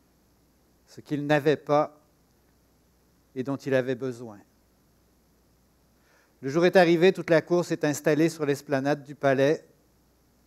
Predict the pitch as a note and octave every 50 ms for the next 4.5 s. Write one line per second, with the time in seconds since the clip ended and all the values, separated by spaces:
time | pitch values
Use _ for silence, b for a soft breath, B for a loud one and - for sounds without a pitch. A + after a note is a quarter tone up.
0 | _ _ _ _ _ _ _ _ _ _ _ _ _ _ _ _ _ _ _ _
1 | _ _ _ _ _ _ _ _ _ _ _ _ _ _ _ _ _ _ _ _
2 | _ _ _ _ _ _ _ _ _ _ _ _ _ _ _ _ _ _ _ _
3 | _ _ - A#2 A#2+ - - - D3+ D3+ D3 - - A#2+ A#2 A#2 - - - C3
4 | B2 A2+ B2 B2 C3 C3+ C3 C3 B2+ -